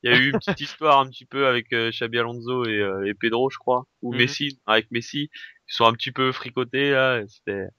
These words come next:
Speaker 1: <laughs> c'était
Speaker 2: D'accord.
Speaker 1: sympa, mais sinon, euh, non, c'était un, un Classico propre,
Speaker 2: C'était,
Speaker 1: et
Speaker 2: c'était
Speaker 1: c'était
Speaker 2: beau,
Speaker 1: pas
Speaker 2: enfin, le
Speaker 1: mal.
Speaker 2: jeu était
Speaker 1: Ouais, c'était, bon, Messi était un peu
Speaker 2: en
Speaker 1: moins bon
Speaker 2: dedans.
Speaker 1: que, que d'habitude,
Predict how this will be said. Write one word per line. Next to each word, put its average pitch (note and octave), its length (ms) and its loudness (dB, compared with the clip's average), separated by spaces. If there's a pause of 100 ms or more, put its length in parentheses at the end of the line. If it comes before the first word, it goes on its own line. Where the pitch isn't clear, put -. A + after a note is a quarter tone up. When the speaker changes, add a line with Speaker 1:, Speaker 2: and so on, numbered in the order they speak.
Speaker 1:
<laughs> - 0 - (240)
c'était B2+ 180 -6 (380)
Speaker 2:
D'accord. B2+ 160 0
Speaker 1:
sympa, A#2+ 360 2
mais G#2+ 120 -4
sinon, A#2+ 440 2
euh, F#2+ 200 2
non, C3+ 220 0
c'était - 160 0
un, G#2+ 360 6
un A#2 120 2
Classico B2 400 -4
propre, D3 280 2 (200)
Speaker 2:
C'était, C#3 520 2
Speaker 1:
et C#3 40 -2
Speaker 2:
c'était - 220 -10
Speaker 1:
c'était - 20 -12
Speaker 2:
beau, D#3+ 180 -2
Speaker 1:
pas - 120 2
Speaker 2:
enfin, A#2+ 120 2
le G2+ 60 -2
Speaker 1:
mal. G2 40 -12
Speaker 2:
jeu C#3+ 160 -18
était B2+ 460 -6 (520)
Speaker 1:
Ouais, D#3 320 6
c'était, - 200 -6
bon, B2+ 200 2
Messi D3 280 -4
était C#3+ 140 0
un B2 100 6
peu C3 540 -4
Speaker 2:
en A#2 40 -12
Speaker 1:
moins A#2+ 260 -6
bon B2+ 60 -8
Speaker 2:
dedans. C3 140 -2
Speaker 1:
que, A2 260 -4 (220)
que A#2+ 40 -6
d'habitude, A#2 480 -6